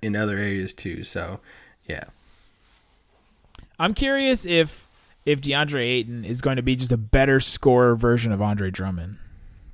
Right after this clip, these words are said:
Speaker 1: Um, which would still be really good. But,
Speaker 2: Right.
Speaker 1: I mean, he can shoot threes. Drummond can't.
Speaker 2: This is true. So he's gonna be a better, yeah, better shooting, scoring version of Andre Drummond.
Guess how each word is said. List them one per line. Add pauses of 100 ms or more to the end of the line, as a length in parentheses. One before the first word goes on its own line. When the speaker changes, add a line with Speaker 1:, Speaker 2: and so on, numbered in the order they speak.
(880)
Speaker 1:
Um, (220)
which
would
still
be
really
good. (320)
But,
Speaker 2:
Right. (640)
Speaker 1:
I
mean,
he
can
shoot
threes. (540)
Drummond
can't. (220)
Speaker 2:
This
is
true.
So
he's
gonna
be
a
better, (140)
yeah,
better
shooting,
scoring
version
of
Andre
Drummond.